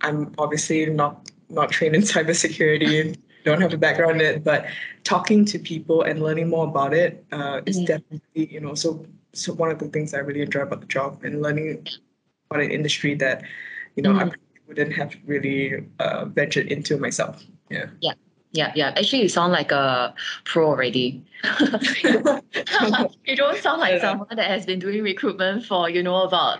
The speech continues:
Speaker 2: close to a year.
Speaker 1: <laughs>
Speaker 2: Um, I mean, those are wise words for sure. You know, like, all these things that you actually mentioned, and, you know, we see, we've sort of seen it, um, pay through as well for you, right, in the last couple of months, all these things.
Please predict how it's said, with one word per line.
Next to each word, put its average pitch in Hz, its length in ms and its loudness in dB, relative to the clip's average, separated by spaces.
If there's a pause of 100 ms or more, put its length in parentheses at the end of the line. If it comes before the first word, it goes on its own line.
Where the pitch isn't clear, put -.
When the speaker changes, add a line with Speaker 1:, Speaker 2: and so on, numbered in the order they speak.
(120)
Speaker 2:
close 202 320 -2
to 180 120 0
a 160 80 0
year. 156 540 0
Speaker 1:
<laughs> 214 680 -2
Speaker 2:
Um, 160 480 0
I 190 80 0
mean, 254 160 2
those 262 180 2
are 190 120 0
wise 147 280 -2
words 127 260 -4
for 135 160 -6
sure. 123 460 -6
You 147 120 -6
know, 131 120 -6
like, 127 160 0
all 151 140 0
these 160 160 -4
things 156 160 -6
that - 120 -8
you 135 80 -6
actually 147 280 -4
mentioned, 131 680 -4
and, 127 400 -4
you 160 80 0
know, 160 80 2
we 151 120 0
see, 180 400 0
we've 175 180 2
sort 262 220 0
of 165 100 2
seen 160 260 -4
it, 147 240 -4 (100)
um, 139 520 -4
pay 151 260 0
through 147 220 -2
as 120 220 -2
well 131 220 0
for 147 180 0
you, 139 240 0
right, 120 340 2
in 151 100 -4
the 143 320 0
last 147 280 0
couple 139 200 0
of 135 120 -4
months, 143 540 0
all 147 200 2
these 151 180 0
things. 151 400 -4